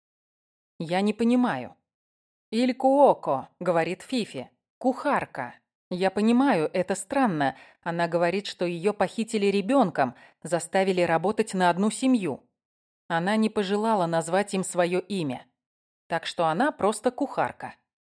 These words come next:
«Тебя зовут Фавин, а теперь ты Фифи», говорит он.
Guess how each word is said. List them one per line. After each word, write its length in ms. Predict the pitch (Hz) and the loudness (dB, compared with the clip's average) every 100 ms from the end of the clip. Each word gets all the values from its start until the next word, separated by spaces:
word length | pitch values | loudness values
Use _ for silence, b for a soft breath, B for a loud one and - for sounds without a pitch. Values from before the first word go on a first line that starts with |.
| _ _ _ _ _ _ _ | _ _ _ _ _ _ _
«Тебя 320 | - 175 185 214 | -10 -2 2 2
зовут 340 | 208 202 220 | 2 0 -2
Фавин, 480 | - 226 165 131 - _ - B | -2 0 0 -2 -10 _ -20 B
а 100 | B | B
теперь 320 | 165 175 180 185 | -6 -4 -4 -4
ты 160 | 285 | -4
Фифи», 440 | 269 196 180 - 170 | -4 -6 -6 -4 -4
говорит 480 | 165 156 160 190 | 0 0 0 -4
он. 200 | 147 120 | -4 -6